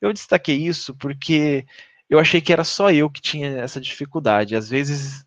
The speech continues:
é, eu tô na câmara, a gente tá começando a preparação dentro da câmara, e aí começam a vir visões,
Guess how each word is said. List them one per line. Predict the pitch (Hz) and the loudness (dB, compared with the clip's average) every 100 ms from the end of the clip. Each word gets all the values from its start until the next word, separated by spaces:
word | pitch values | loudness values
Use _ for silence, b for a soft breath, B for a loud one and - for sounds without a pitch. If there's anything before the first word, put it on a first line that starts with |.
| - | -2
é, | 123 123 120 | 2 4 4
eu | 104 131 | 2 0
tô | 147 | -2
na | 143 139 | 0 -2
câmara, | - 180 190 160 139 | 0 2 4 4 4
a | |
gente | 139 156 | 2 -2
tá | - 147 | -2 -2
começando | 151 143 190 196 | -2 -2 0 0
a | |
preparação | - 170 156 143 - 170 180 | -2 2 4 4 2 0 2
dentro | 165 202 214 | 2 2 2
da | 165 165 | 0 2
câmara, | - 170 175 175 175 B B B B 147 | 4 4 4 2 -2 B B B B 4
e | |
aí | 160 165 | 4 6
começam | 165 160 165 170 | 2 2 2 0
a | 156 | 0
vir | 143 135 | 0 -2
visões, | 135 135 143 151 147 143 139 - | -4 -4 -2 -2 -4 -8 -10 -14